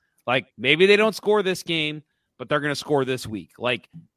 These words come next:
I even thought, I'm like, "We're gonna go on Let's Go Blues Radio on Wednesday, and we're gonna be talking about how the Blues scored some power play goals." And I thought in this game, right when the power play started,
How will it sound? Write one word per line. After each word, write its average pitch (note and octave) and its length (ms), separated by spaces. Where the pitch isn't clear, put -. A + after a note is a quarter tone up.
I D#3+ 120
even F#3 160
thought, C#3+ 260
I'm A#2 60
like, A2+ 200
"We're D3+ 220
gonna G3+ 160
go F3+ 200
on E3+ 180
Let's D3 160
Go E3+ 160
Blues D3+ 280
Radio C3 380
on B2 160
Wednesday, G#2 540
and B2+ 180
we're C#3 160
gonna D#3 200
be D3 80
talking C#3+ 300
about B2 180
how C3+ 80
the B2 80
Blues B2 320
scored B2 260
some A#2 160
power A#2+ 240
play A2+ 180
goals." G2 460
And A#2+ 420
I C3+ 160
thought D#3 360
in C#3 160
this D3+ 240
game, E3 480
right B2+ 340
when E3 100
the E3 60
power E3 240
play E3 240
started, E3+ 560